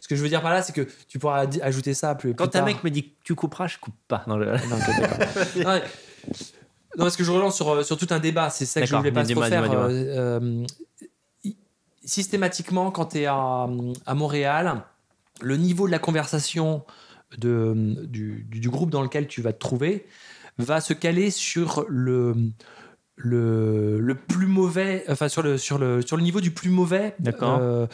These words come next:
Speaker 1: euh, par exemple, ce que je veux dire par là, c'est, euh,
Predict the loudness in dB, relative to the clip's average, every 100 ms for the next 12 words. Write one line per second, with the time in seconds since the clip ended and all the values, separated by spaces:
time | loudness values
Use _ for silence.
0 | -8 -20 -18 -6 -6 -2 0 2 0 -6
1 | -14 -16 _ _ -4 -2 2 2 0 0
2 | -2 -4 -8 -20 -20 -20 _ _ _ -4
3 | 0 0 0 0